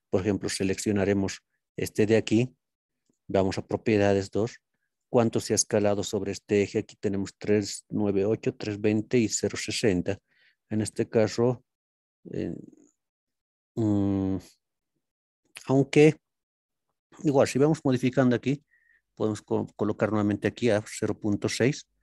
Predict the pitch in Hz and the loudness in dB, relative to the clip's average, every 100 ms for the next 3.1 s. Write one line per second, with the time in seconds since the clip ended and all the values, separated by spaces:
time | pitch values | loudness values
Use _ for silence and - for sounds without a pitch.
0 | _ _ _ - - - - 107 98 101 | _ _ _ -14 -14 -18 -8 -6 -4 -2
1 | 104 98 90 104 95 - 101 98 - 139 | 0 0 0 -2 -4 -4 -4 -4 -2 0
2 | 135 123 143 120 - 113 120 110 131 131 | 2 2 2 0 -2 -4 -2 0 2 2
3 | 165 | 0